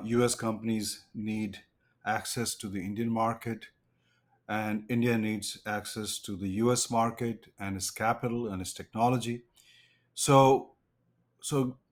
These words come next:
that was a good starting point, and I think, uh, basically they agreed to hold the T P F Trade Policy Forum, uh, which is a platform,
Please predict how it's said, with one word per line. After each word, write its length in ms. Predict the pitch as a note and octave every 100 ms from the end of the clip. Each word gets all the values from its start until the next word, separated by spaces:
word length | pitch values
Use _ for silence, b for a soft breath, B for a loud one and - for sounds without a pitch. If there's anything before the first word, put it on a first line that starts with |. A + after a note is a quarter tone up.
| _ -
that 120 | D3
was 120 | D3+ C#3
a 20 |
good 160 | C#3
starting 400 | - B2 A#2+ B2+
point, 440 | B2 A#2 A#2+ D#3+ G#3
and 160 | A#2 A#2
I 60 |
think, 340 | A#2 C3 A#2+ B2
uh, 160 | A2+
basically 600 | G2 G#2+ B2+ B2 - B2
they 120 | A#2 G#2+
agreed 320 | G#2+ B2 B2
to 340 | A#2+ A2+ G2+ -
hold 240 | A#2 A2+
the 80 | A2
T 160 | A#2 A2+
P 220 | A#2+ A2+
F 240 | G#2 - _ _ b b b b -
Trade 240 | A#2+ A2+
Policy 320 | A#2 A2+ -
Forum, 480 | A2+ A#2 A#2+ C3 C3+ - _ _ _ -
uh, 60 | G#2
which 260 | C3 C#3
is 220 | D3 A#2
a 240 | B2 A#2 - - _ _ -
platform, 840 | C3 C#3 - C#3+ C#3+ A#2+ G#2 G#2